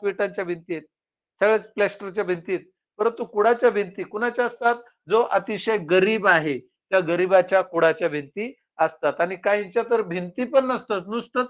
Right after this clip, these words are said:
पाल बांधलेलं असतं, कापड बांधलेलं असतं किंवा काहीतरी बांधलेलं असतं. "कुजुनी त्या भोके पडती, त्या मधुनी त्या दाखवी जगताला,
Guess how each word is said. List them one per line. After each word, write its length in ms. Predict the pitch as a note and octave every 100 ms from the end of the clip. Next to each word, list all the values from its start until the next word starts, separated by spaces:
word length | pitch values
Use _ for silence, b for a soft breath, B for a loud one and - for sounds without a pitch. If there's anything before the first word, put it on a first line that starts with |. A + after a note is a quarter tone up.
| -
पाल 220 | A#3 A#3
बांधलेलं 480 | A3 G#3+ G3+ G3+ F#3+
असतं, 300 | - - B2+ - _ _ _ _ _ _ _ _ _ _
कापड 320 | E3+ - G#3+
बांधलेलं 460 | G#3+ G#3 G3 G3+ F#3+
असतं 260 | F3+ -
किंवा 420 | C3+ _ _ - G3+
काहीतरी 420 | G3 G3 G#3+ G3+
बांधलेलं 440 | G3 F#3 F#3 F3+
असतं. 240 | E3 - B2+ _ _ -
"कुजुनी 400 | A3 B3+ C4 C4
त्या 240 | B3 A#3+
भोके 360 | G3 G3+ A3 A3+
पडती, 520 | A3+ A3 - G#3+ G3
त्या 440 | _ _ - A#3
मधुनी 400 | G#3+ A3 A3+ A#3+
त्या 220 | A#3+ A#3
दाखवी 500 | A3 G#3 G#3 G#3 B3
जगताला, 720 | G#3+ A3 G#3 G#3 G3 F#3 D#3+